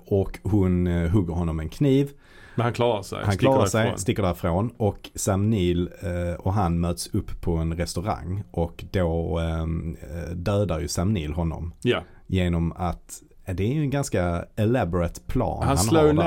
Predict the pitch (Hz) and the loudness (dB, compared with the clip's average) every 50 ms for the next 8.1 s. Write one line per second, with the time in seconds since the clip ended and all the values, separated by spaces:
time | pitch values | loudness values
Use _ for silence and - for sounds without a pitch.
0 | 147 117 110 101 107 107 107 110 101 95 - - - - 143 127 - - - - | 4 2 2 0 0 0 2 2 2 0 0 0 2 2 2 0 0 -4 -12 -16
1 | - - - - 123 123 117 - - 151 170 160 135 120 131 135 131 135 160 156 | -16 -6 0 2 2 2 2 4 6 6 8 8 6 6 6 4 6 6 4 4
2 | 147 143 139 151 147 127 113 113 117 117 120 123 127 120 123 139 165 - - - | 4 4 4 4 4 2 2 0 -2 -6 -8 -10 -6 -2 2 2 2 2 0 -4
3 | 104 - - 135 143 139 139 123 - 110 - 139 165 135 92 92 104 123 117 120 | -6 -2 2 2 2 2 2 0 -2 0 0 0 0 0 -2 -4 -6 -4 -4 -2
4 | 123 120 110 107 107 104 - 127 120 - 131 123 127 127 - - 104 98 - 113 | -2 -2 -2 -2 -4 -4 -4 -4 -2 2 2 2 2 2 2 0 0 0 2 0
5 | 90 80 82 - - - 110 107 113 110 110 - - 120 110 107 - - - 151 | 0 0 0 -4 -4 0 2 4 4 4 2 2 2 2 2 2 0 0 2 4
6 | 110 90 87 - - - - - - - - 107 101 98 95 - - - - - | 4 4 2 0 -6 -10 -8 -6 -4 -4 -2 0 0 2 0 0 -2 -8 -6 -2
7 | 120 127 147 160 165 - - 113 90 87 82 85 87 90 90 87 87 87 87 85 | 0 0 0 0 -2 0 0 0 0 0 0 0 0 0 0 2 2 2 2 2
8 | 87 85 | 2 2